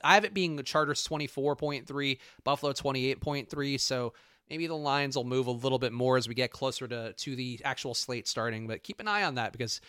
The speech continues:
I agree it could be interesting if the Chargers are a little bit, uh, underappreciated by Vegas if you are a sports bettor in particular. Uh, let's do the ride or die picks, Pete. Of course, these are presented by Thrive Fantasy. Play over at thrive fantasy dot com and use that promo code splash.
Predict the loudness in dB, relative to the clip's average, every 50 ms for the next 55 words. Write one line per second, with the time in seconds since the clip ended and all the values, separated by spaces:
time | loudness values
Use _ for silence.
0 | -20 -20 -2 2 4 4 4 4 2 2 2 0 0 2 2 0 -2 -2 -4 -2
1 | -2 -2 -4 -4 -4 -2 -2 -2 -2 -2 -2 0 0 0 0 0 -2 -4 -4 -2
2 | -4 -4 -4 -6 -14 -20 -20 _ _ -4 -4 -2 -2 -2 -2 -2 -2 -2 -2 -4
3 | -4 -2 -2 -2 -2 -4 -6 -6 -4 -4 -4 -4 -4 -4 -4 -6 -6 -8 -10 -12
4 | -10 -6 -4 -4 -4 -4 -4 -8 -6 0 0 0 0 0 0 0 0 0 0 -2
5 | -2 -2 -2 -2 -6 -8 -10 -14 -20 -20 -20 -10 _ 2 2 2 2 2 2 2
6 | 2 6 8 8 8 8 8 8 8 8 8 6 4 2 0 0 -2 0 0 0
7 | 0 -4 -6 0 2 4 4 4 2 0 -2 -2 -2 0 2 4 4 4 4 6
8 | 6 6 4 4 2 4 6 6 6 4 2 -2 -2 -2 -2 -4 -6 -4 -4 0
9 | 0 2 2 0 -2 0 2 4 4 4 4 2 0 -2 -2 -2 -2 2 4 4
10 | 4 4 2 0 0 2 2 0 -2 -4 -2 2 2 2 2 2 0 0 0 0
11 | -2 -2 -2 -2 -2 -4 -4 -2 0 2 4 4 4 2 0